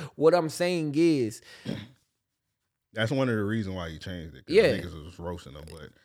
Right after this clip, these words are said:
Speaker 1: But
Speaker 2: I think
Speaker 1: see
Speaker 2: it's, I think it's weak. I think it was a weak move
Speaker 1: I
Speaker 2: by
Speaker 1: think
Speaker 2: him
Speaker 1: he
Speaker 2: for changing that shit.
Speaker 1: I think he should have just,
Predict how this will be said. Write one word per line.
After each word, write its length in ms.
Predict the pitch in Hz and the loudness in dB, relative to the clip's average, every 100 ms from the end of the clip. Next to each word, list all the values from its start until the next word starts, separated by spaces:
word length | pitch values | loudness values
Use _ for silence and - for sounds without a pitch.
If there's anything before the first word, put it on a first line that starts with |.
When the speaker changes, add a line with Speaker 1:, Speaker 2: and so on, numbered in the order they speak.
| _ | _
Speaker 1:
But 140 | 151 165 | 4 8
Speaker 2:
I 40 | |
think 100 | 165 | 8
Speaker 1:
see 80 | 139 | 6
Speaker 2:
it's, 120 | 120 101 | 4 2
I 120 | 123 | 0
think 200 | 120 123 | 0 0
it's 100 | 101 | -2
weak. 540 | 90 87 92 104 90 - | -4 -8 -10 -10 -8 -4
I 100 | 101 | -2
think 160 | 110 120 | 0 0
it 40 | |
was 100 | 107 | -2
a 60 | 85 | -2
weak 220 | 98 92 | -6 -6
move 180 | 90 92 _ | -10 -16 _
Speaker 1:
I 120 | 151 185 | 4 4
Speaker 2:
by 60 | |
Speaker 1:
think 200 | 208 190 | 4 4
Speaker 2:
him 80 | 190 | 2
Speaker 1:
he 140 | 185 - | -2 -4
Speaker 2:
for 60 | - | -16
changing 360 | - 80 73 | -10 -8 -8
that 120 | 71 76 | -12 -12
shit. 160 | - - | -14 0
Speaker 1:
I 80 | 180 | 0
think 240 | 180 202 | 2 0
he 100 | 175 | 2
should 200 | 185 180 | 0 2
have 100 | 151 | 2
just, 320 | 127 147 131 | 4 6 6